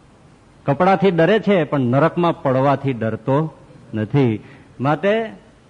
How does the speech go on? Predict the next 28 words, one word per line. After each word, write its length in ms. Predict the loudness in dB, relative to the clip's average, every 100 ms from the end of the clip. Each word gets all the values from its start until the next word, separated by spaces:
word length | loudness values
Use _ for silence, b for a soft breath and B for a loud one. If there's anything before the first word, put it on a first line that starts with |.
| _
કોઈ 180 | -2 -2 0
સરસ 280 | -2 -2 -2
કીધું, 360 | -2 0 -2 -6 -18 _ _ _ -20 _ _ _ -12 -2
"પાપ 340 | 0 0 0
કરો, 300 | 2 2 2
પાપ 460 | 0 0 0 -2 0
કરો, 280 | 2 2
પાપ 440 | 0 0 0 -2 -2
કરો, 260 | -2 0
ખૂબ 300 | -2 -2 -2
કરો. 320 | 0 0 -2 -4 -16 -20 -20 -20 _ _ _ _ _ -20 -4
પાપ 300 | 0 2 0 -2
કરે 240 | 0 2
સુખ 280 | 0 0 0
મિલે, 360 | 0 0 0 -2
પાપ 440 | 0 0 -2 -2
કરે 200 | -2 -2
વૈકુંઠ 420 | -2 -2 0 -2
જાય." 240 | -2 -4 -8 -14 -20 _ _ _ _ _ _ _ _ _ _ _ -20 -16 -2
પાપ 300 | 0 0 -2
કરો, 200 | -2 -2
ભગવાનના 480 | -2 0 0 -2 -2
વૈકુંઠમાં 440 | -4 -4 -2 0
જવું 260 | 0 0 0
છે 120 | -6 -12 -20 -20 -20 _ _ _ -16 -6
તો 80 | -4
પાપ 380 | -2 -2 -2
કરો. 160 | -8 -12